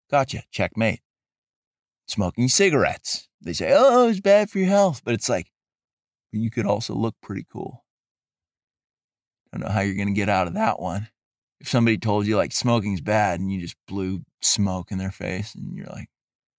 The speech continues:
"Whatever." Nicotine enhances testosterone production. P S It does. Look it up. Seriously, articles are out there. It exists. I'm not saying to start chain smoking, but I am saying enjoy one from time to time.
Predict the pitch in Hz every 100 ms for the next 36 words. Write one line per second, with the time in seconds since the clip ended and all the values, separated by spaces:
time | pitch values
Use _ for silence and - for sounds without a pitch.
0 | _ - 113 98 90 85 95 - _ _
1 | _ _ _ _ 127 135 123 - 107 95
2 | 87 101 98 - 90 104 87 - 90 87
3 | 87 80 85 - 69 - - - _ _
4 | _ - 110 98 104 - - 90 73 -
5 | - 104 95 87 78 - _ - - -
6 | - - - 95 - - - 90 80 -
7 | 107 - - 107 - - - - _ _
8 | _ _ _ _ _ _ - 127 - 143
9 | 110 - 104 - - 95 92 - 64 -
10 | 80 73 76 90 95 - 107 104 101 92
11 | - 78 67 53 - - - 62 60 -
12 | -